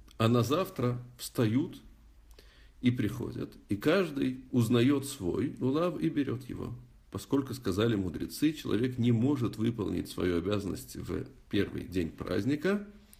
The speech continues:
лулавом своего товарища, то есть чужим лулавом, а в остальные дни праздника человек выполняет свою обязанность лулавом своего товарища. О чем здесь идет речь?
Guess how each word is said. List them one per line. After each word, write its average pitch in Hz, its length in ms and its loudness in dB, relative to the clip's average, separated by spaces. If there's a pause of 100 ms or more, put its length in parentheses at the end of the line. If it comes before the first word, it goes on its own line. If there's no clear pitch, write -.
(680)
лулавом 110 640 2
своего 87 260 -2
товарища, 71 540 -6
то - 200 -16
есть - 80 -16
чужим 87 300 -6
лулавом, - 460 -8 (380)
а - 100 -6
в 92 60 0
остальные 127 420 0
дни 143 160 -2
праздника 107 480 -2
человек 117 360 0
выполняет 120 460 0
свою 85 240 -2
обязанность 135 460 -4
лулавом 92 340 -2
своего 80 220 -6
товарища. - 560 -12
О - 80 -6
чем 156 180 0
здесь 123 140 -6
идет 127 200 -2
речь? 120 280 -8